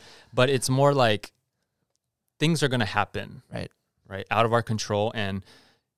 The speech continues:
Speaker 1: you know, again, not that God gives us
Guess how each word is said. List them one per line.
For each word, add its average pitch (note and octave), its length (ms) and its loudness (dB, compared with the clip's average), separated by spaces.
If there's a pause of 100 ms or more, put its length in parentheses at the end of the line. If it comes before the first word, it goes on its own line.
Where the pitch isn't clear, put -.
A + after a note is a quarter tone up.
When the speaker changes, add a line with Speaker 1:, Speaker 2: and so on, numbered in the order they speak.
(760)
Speaker 1:
you A#2+ 100 -14
know, - 220 -12 (100)
again, A2+ 340 -2
not A#2+ 220 4
that A2 160 0
God G#2 440 0
gives G#2+ 300 0
us G#2 460 -2